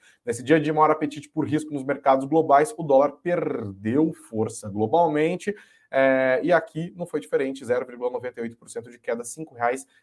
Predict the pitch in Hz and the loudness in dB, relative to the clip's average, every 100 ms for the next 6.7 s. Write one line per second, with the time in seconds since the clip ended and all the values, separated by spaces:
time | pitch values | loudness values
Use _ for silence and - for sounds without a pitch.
0 | _ 107 123 123 123 147 - - 120 135 | _ 0 0 -2 -6 -10 -14 2 8 8
1 | 180 156 - 123 170 175 - - 151 147 | 6 -4 2 6 6 4 0 4 4 4
2 | 127 120 135 143 113 123 139 - 156 _ | -2 0 0 0 0 2 0 -4 -16 _
3 | _ 156 - 143 156 175 123 113 110 101 | _ -8 -6 -10 -2 0 0 -4 -8 0
4 | 117 180 160 147 143 147 143 120 135 123 | 2 2 2 2 0 -2 -4 0 0 0
5 | 120 123 - 180 202 151 113 131 135 170 | -4 -4 -12 -12 -8 -2 -2 -2 -6 -6
6 | 151 139 135 - - 151 | -2 -2 -4 -14 -4 -4